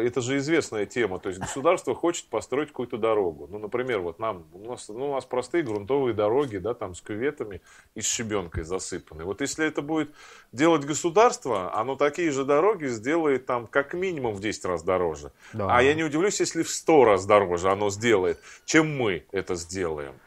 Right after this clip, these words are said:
Speaker 2: Да,
Speaker 1: Ну
Speaker 2: да,
Speaker 1: вот,
Speaker 2: просто
Speaker 1: и,
Speaker 2: да.
Speaker 1: и, и если, э, э, я всё время думаю над этим, если взглянуть на это с государственной точки зрения, то есть какое количество средств уходит в холостую и насколько мы могли бы быть богатой страной?
Speaker 2: Давай перечислим, что у нас существует уже.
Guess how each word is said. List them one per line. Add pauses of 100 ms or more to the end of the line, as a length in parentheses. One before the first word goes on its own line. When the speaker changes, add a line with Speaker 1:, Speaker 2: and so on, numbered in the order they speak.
(240)
Speaker 2:
Да,
Speaker 1:
Ну
Speaker 2:
да,
Speaker 1:
вот, (120)
Speaker 2:
просто
Speaker 1:
и,
Speaker 2:
да.
Speaker 1:
и,
и
если,
э,
э,
я
всё
время
думаю
над
этим,
если
взглянуть
на
это
с
государственной
точки
зрения, (400)
то
есть
какое
количество
средств
уходит
в
холостую (360)
и
насколько
мы
могли
бы
быть
богатой
страной? (320)
Speaker 2:
Давай
перечислим,
что
у
нас
существует
уже.